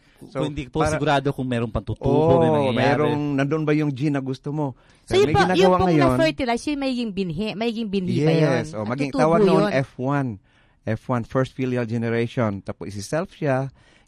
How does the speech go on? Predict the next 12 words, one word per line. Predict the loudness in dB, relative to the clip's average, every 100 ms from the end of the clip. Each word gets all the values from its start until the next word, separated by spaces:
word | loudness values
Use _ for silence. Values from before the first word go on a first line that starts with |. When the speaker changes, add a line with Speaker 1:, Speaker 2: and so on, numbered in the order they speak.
| -10
Speaker 1:
Tapos | -6 -4 -4 -6 _ -6
yun | -2
ay | -2
hanggang | -2 -2 -4
maging | -4 -6 -4
pure | -2 0
line | 0 -2
siya. | -4 -2 -2 -2 -6 _ _ _
Yun | -2 0
ay | -2
yung | -4
ti-, | -8